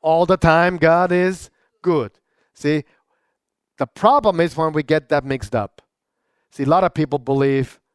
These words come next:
life should be good, and if it's not, God is m-, bad or, or disappoints us. But the truth is,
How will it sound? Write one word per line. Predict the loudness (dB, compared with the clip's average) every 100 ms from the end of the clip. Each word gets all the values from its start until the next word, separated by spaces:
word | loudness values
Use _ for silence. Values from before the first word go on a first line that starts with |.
| _
life | -6 -2 -2
should | -2 -8 -6
be | -8
good, | -4 -2 -4 -6 _ _ _ _ _
and | -6
if | -6
it's | -6 -4
not, | 0 0 -2
God | -2 -2
is | -2 -6 -14 -20 _ _ _ _ _ _ _ _ _ _ _ _ _ _ _
m-, | -20 -20 _
bad | -8 -4 -4 -4
or, | -8 -10
or | -14
disappoints | -12 -10 -10 -8 -10
us. | -10 -20 -20 _ -8
But | -8
the | -8
truth | -6 -4 -4
is, | -10